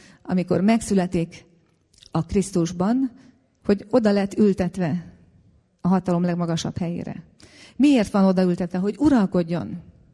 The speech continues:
Hogy uralkodjon az életben az egy Jézus Krisztus által. Ez egy nagyon fontos hely,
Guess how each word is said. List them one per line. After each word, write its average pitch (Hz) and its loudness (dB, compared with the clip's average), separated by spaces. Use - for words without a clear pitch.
Hogy 220 0
uralkodjon 262 4
az 190 2
életben 240 2
az 185 2
egy 220 0
Jézus 208 0
Krisztus 180 -2
által. - -8
Ez 220 2
egy 202 2
nagyon 185 2
fontos 180 -4
hely, 196 2